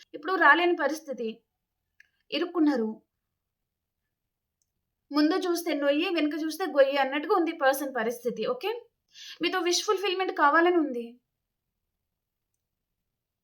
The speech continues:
రావాలని కూడా ఉంది మీ దగ్గరికి. ఒక కొత్త పర్సన్ లాగా తను చేంజ్ అయ్యి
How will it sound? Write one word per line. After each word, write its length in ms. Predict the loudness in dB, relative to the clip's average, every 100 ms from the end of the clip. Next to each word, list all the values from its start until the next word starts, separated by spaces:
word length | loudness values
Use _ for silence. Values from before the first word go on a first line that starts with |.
| _ _ _ _ _ _
రావాలని 580 | -2 2 6 6 4 0
కూడా 180 | 0 2
ఉంది 180 | 2 0
మీ 100 | -2
దగ్గరికి. 480 | -2 -2 -4 -6 -10 -12 -18 _ _ _ _ _ _ _ _ _ _ _ _ _ _ _ _ _ _ _ _ _ _ _ _ _ _ _ _ _ _ _ _ _ _ _ _ _ _ _ _ _
ఒక 180 | -8 -8
కొత్త 260 | -4 -4 -2 0
పర్సన్ 420 | 4 4 4 2
లాగా 160 | 0
తను 200 | 0 0
చేంజ్ 360 | 0 -2 0 2
అయ్యి 180 | 0